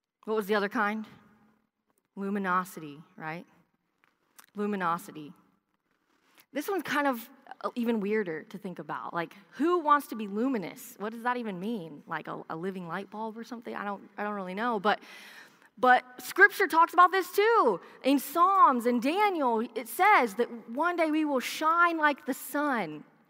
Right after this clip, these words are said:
And Revelation two twenty-eight says that,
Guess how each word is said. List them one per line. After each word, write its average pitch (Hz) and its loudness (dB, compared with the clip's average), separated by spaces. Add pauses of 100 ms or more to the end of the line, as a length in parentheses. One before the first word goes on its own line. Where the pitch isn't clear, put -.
(540)
And 247 4 (240)
Revelation 311 4
two 311 -2
twenty-eight 302 -2
says 240 2 (360)
that, 247 4